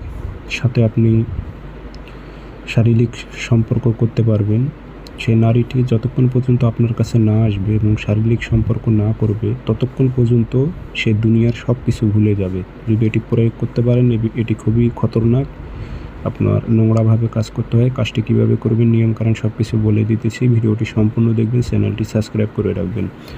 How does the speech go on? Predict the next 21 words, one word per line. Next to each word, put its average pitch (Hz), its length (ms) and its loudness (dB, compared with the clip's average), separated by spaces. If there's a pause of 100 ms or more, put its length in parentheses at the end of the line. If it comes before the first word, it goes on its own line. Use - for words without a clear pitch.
(340)
ব্যক্তিগতভাবে 117 640 2
যদি 117 200 2
আপনারা 113 280 2
আমার 110 220 2
থেকে 113 180 -2
কাজ 110 280 -2
করে 110 200 0
নিতে 110 260 2
চান 120 220 0
অথবা 117 240 0
কাজ 110 180 -2
শিখতে - 340 -2
চান, 113 200 2
যোগাযোগ 107 380 2
করতে 117 200 -2
পারেন। 120 280 2
জিরো 110 260 2
ওয়ান 107 180 2
ডাবল 107 260 0
থ্রি 110 240 0
ওয়ান 107 220 2